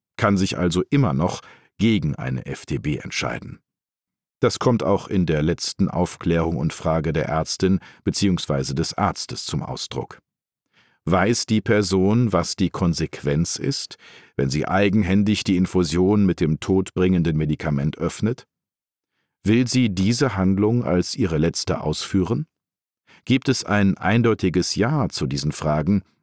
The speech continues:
öffnet die oder der Freitodwillige die Infusion.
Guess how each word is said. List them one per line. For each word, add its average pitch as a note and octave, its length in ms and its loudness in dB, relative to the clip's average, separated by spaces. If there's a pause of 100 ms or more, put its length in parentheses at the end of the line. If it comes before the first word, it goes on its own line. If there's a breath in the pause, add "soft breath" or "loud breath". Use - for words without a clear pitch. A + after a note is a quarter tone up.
(140)
öffnet G#2 600 0
die F#2 220 2
oder D#2+ 260 -2
der D#2+ 220 0
Freitodwillige D#2 1040 -2 (300 soft breath)
die F#2+ 140 2
Infusion. D2 680 -6